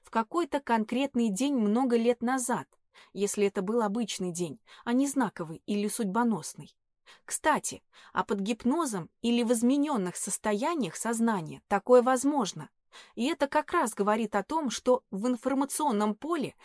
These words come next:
хранится всё. В моменты контакта с подсознанием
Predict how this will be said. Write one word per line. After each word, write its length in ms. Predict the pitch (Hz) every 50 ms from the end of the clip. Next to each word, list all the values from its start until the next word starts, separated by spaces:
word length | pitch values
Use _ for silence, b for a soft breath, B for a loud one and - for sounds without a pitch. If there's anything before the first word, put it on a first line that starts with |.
| B B B
хранится 680 | - - 208 208 226 247 269 294 285 - - - 302
всё. 460 | 294 - - - - 294 262 185 135 - _ _ _ _ _ _ B B B B B B
В 120 | 185 180
моменты 520 | 202 214 226 233 247 277 269 233 - 220
контакта 640 | 214 - 240 233 233 226 - 277 285 - - - 202
с 80 | 180 -
подсознанием 920 | - 220 214 - - - 214 208 185 202 240 302 311 269 214 165 139 -